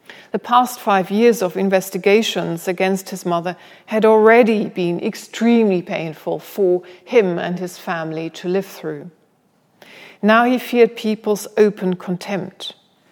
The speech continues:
Christoph Kepler demanded that Katharina's trial should be conducted elsewhere.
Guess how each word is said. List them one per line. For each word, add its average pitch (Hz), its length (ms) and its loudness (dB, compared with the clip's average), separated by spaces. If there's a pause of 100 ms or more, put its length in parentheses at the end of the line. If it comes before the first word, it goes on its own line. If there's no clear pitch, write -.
(380)
Christoph 269 460 0
Kepler 175 480 -2
demanded 185 500 2
that 185 200 2
Katharina's 208 580 0
trial 175 340 -4
should 190 280 -8
be 190 100 -4
conducted 190 680 -2
elsewhere. 170 720 -6